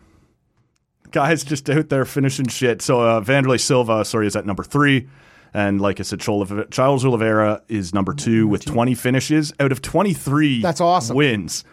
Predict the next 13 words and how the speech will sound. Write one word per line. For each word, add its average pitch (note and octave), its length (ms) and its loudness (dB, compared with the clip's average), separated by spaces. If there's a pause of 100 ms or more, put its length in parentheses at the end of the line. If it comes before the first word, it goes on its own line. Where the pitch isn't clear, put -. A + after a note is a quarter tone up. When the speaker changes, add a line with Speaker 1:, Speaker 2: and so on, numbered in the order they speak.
Speaker 1:
What D#3+ 200 2
a C#3+ 100 0
fucking D#3 560 0
<laughs> - 20 -4
legend, C3 520 -2
man. A#2+ 260 -2 (220)
Speaker 2:
Yeah. C3+ 160 -2
Speaker 1:
And G#2+ 180 2
number C#3 300 2
one, D3 560 0 (280)
Mirko F#2+ 360 0
Cro E3+ 220 0
Cop - 340 -4